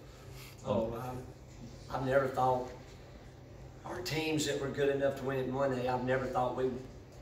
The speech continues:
weren't good enough to win it in two A. I thought we could compete, and 'cause we play above our head all year long. We play, you know, we don't play single A schools when we're one A. So, um, you know, it,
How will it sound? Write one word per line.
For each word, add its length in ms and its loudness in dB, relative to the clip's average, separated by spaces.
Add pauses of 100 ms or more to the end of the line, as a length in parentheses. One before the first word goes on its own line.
weren't 240 0
good 140 4
enough 260 2
to 60 -2
win 180 0
it 80 -2
in 60 -6
two 280 -2
A. 160 -4
I 120 0
thought 280 2
we 100 2
could 220 -2
compete, 540 -2 (380)
and 160 -4 (160)
'cause 240 -6
we 80 -2
play 240 2
above 400 6
our 140 2
head 340 2
all 180 2
year 180 0
long. 420 2 (420)
We 80 0
play, 360 2 (200)
you 80 -6
know, 140 -2
we 120 -2
don't 160 -2
play 220 0 (280)
single 360 -2
A 80 -2
schools 400 -2
when 160 -2
we're 180 -4
one 160 -2
A. 200 2
So, 280 0 (480)
um, 460 6
you 80 -4
know, 140 4
it, 80 4